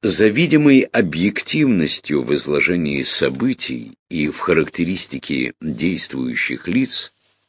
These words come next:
таилась страстная душа автора, готовая как эхо откликаться на все впечатления бытия.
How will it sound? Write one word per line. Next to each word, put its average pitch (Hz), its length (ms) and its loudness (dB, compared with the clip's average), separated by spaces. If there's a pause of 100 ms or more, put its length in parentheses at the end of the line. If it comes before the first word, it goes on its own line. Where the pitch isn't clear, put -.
(720)
таилась 135 500 6
страстная 127 720 2
душа 110 580 0
автора, 107 540 0
готовая 104 600 4
как - 400 -2 (200)
эхо 127 360 0
откликаться 98 840 0
на 98 260 0
все 123 540 2 (220)
впечатления 107 760 0
бытия. 90 680 -2